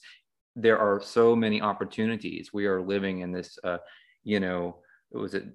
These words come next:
John Keats, he called the world, uh, a, a veil of soul making. And this, he likened it to a huge classroom where we are learning spiritual lessons and learning to, in, in essence, e-,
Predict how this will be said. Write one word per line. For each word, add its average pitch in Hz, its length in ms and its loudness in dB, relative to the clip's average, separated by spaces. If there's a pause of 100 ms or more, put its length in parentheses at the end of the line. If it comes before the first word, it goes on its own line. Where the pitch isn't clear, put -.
(140)
John 98 340 2
Keats, 98 460 -6
he 95 100 -6
called 95 320 -2
the 95 80 -4
world, 92 440 -2
uh, 87 200 -4 (480)
a, 101 60 -4
a 92 200 -8
veil 95 400 4
of 90 80 -6
soul 101 340 2
making. - 400 -6 (260)
And 92 80 -8
this, - 200 -14 (320)
he 92 160 -6
likened 90 380 -2
it - 100 -10
to 85 180 -4
a 82 60 -4
huge 90 320 -10
classroom 95 640 -4
where 90 140 -4
we 90 140 -4
are 90 80 -6
learning 90 320 -6
spiritual 92 540 -4
lessons 90 540 -4
and 87 120 -8
learning 87 320 -8
to, 90 240 -6
in, 95 140 -8
in 117 140 -4
essence, 107 380 -6
e-, 101 80 -4